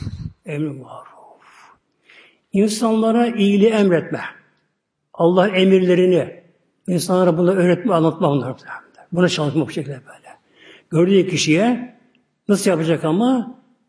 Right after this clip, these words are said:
gönlü kırmadan muhteremler, kalp kırmadan böyle, tartışmaya girmeden,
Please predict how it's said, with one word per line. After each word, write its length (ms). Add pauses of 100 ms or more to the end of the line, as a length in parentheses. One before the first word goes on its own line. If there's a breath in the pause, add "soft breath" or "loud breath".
(140)
gönlü 360
kırmadan 500
muhteremler, 800 (400)
kalp 280
kırmadan 520
böyle, 340 (140)
tartışmaya 580
girmeden, 720